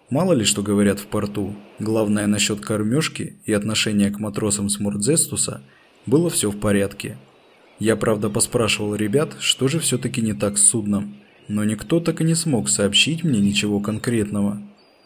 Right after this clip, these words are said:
Несчастливый. Вот и все, что они могли мне сказать. Говорили, что Мардзестусу чаще, чем другим, выпадают дальние рейсы.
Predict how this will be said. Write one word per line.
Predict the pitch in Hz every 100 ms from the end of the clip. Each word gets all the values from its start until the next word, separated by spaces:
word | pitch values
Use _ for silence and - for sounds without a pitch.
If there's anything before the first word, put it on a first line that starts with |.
| _ -
Несчастливый. | 107 123 127 156 - 160 160 107 110 - - _ _ _
Вот | 107 104 104
и |
все, | 101 180
что | 180 -
они | 98 101
могли | 101 101 117
мне | 156 101
сказать. | 101 - 101 101 95 - _ _ _ _ _ _
Говорили, | 101 101 104 104 156 127 - -
что | - 101
Мардзестусу | 98 101 101 131 165 - 101 - - - -
чаще, | - 175 -
чем | 131 127 107
другим, | 110 110 160 180
выпадают | 131 - 104 113 147 135
дальние | 104 98 98 101 104
рейсы. | 110 101 104 113 131